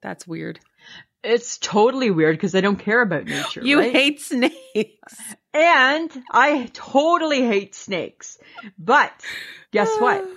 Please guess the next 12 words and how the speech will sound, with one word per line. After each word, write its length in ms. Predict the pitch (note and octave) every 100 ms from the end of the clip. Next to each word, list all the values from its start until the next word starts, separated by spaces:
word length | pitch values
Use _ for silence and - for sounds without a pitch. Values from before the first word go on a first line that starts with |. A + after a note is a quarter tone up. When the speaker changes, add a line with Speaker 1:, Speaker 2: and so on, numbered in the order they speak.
| -
Speaker 1:
<sighs> 240 | - _
Speaker 2:
I 100 | G3
don't 160 | G#3 G3
hate 220 | G#3 G3
the 140 | G3 G3
anaconda. 560 | F#3 F#3+ G3 A3 D#3+ - _ _ _ _ _ _ _ _ _ _ _ _ _ _
Speaker 1:
That's 220 | C#4 -
a 60 | G#4+
Speaker 2:
And 240 | F3 F3+
Speaker 1:
really 340 | C4 C4+ C4 C4
big 320 | B3 B3 A#3+
snake. 640 | - B3 D4+ G#3+ F3 -